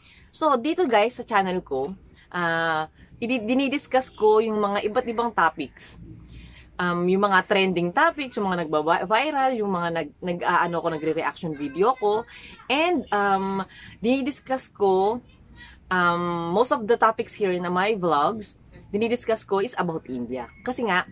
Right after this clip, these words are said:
married ako sa Indian. And, ah, gusto kong i-share sa inyo kung ano ba talaga ang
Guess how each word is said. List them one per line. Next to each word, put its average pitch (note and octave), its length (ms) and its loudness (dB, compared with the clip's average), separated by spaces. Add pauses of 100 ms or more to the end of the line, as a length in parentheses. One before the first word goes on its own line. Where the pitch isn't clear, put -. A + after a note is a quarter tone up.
(400)
married F#3 240 2
ako D#3 160 -4
sa - 80 -6
Indian. G#3 480 0 (480)
And, E4 320 2 (480)
ah, G3 240 4
gusto D#4+ 240 -2
kong E4 240 -2
i-share B3+ 240 2
sa - 160 -6
inyo G3 560 0 (640)
kung F4 240 4
ano C#4+ 260 0
ba B3+ 160 4
talaga G#3 400 2
ang F#3 380 -2